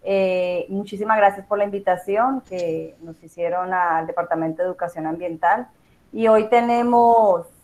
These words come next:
eh, voy a quitar esto de aquí. Hoy tenemos, pues, el tema del cuidado del medio ambiente en tiempos de pandemia. Pues, eh,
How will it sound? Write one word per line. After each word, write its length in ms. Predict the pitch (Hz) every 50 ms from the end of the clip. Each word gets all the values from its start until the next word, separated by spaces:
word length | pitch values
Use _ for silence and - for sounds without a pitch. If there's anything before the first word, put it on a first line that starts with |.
| _ _ -
eh, 720 | 180 196 190 180 180 175 175 175 170 165 160 147 139 - - _ _ _ _ _ _
voy 100 | - -
a 60 | _
quitar 260 | _ _ - - -
esto 180 | - _ _ -
de 60 | 160 -
aquí. 160 | _ _ _ _ _ _ - - _ _ _
Hoy 140 | - 190 190
tenemos, 560 | 190 214 208 208 214 214 214 214 214 214 220 220 -
pues, 220 | - 196 190 190 196
el 120 | 185 185
tema 280 | - 190 185 185 190 202
del 100 | 208 208
cuidado 300 | 214 214 196 180 185 190
del 260 | 196 196 190 - -
medio 380 | 165 185 185 185 180 175 175 180
ambiente 600 | 180 185 190 190 190 185 185 190 202 202 202 - 180
en 100 | 180 165
tiempos 360 | - 170 165 160 160 165 165
de 100 | 170 170
pandemia. 600 | 170 165 156 147 143 143 139 135 135 147 - - _ _ _
Pues, 540 | - 165 165 165 156 156 160 - - - _ -
eh, 400 | 165 165 160 156 147 135 131